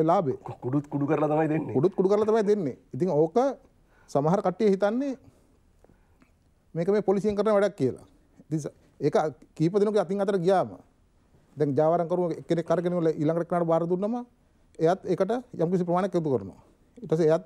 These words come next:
Speaker 1: ඒක වි-, තව කාට හරි, අ, මේ අලුයි කරාට පස්සේ එයත් ඒකට යම්කිසි ප්‍රමාණයක් එකතු කරලා තමයි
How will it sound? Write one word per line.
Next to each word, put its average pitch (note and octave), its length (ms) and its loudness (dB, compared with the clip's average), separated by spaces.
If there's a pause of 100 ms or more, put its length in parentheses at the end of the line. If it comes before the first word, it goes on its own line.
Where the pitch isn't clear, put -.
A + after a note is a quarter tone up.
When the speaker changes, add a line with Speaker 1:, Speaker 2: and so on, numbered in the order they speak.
(220)
Speaker 1:
ඒක E3 140 -4
වි-, E3+ 500 0
තව D#3+ 160 0
කාට E3+ 200 0
හරි, F3 140 0 (580)
අ, D#3+ 80 -2 (420)
මේ E3 220 -2
අලුයි D#3+ 220 0
කරාට F3 240 0
පස්සේ G3 300 -6 (140)
එයත් E3+ 260 2
ඒකට F#3+ 240 -2 (440)
යම්කිසි E3 260 -2
ප්‍රමාණයක් F#3+ 260 -2
එකතු D#3+ 200 0
කරලා G3 280 2
තමයි B3 180 -2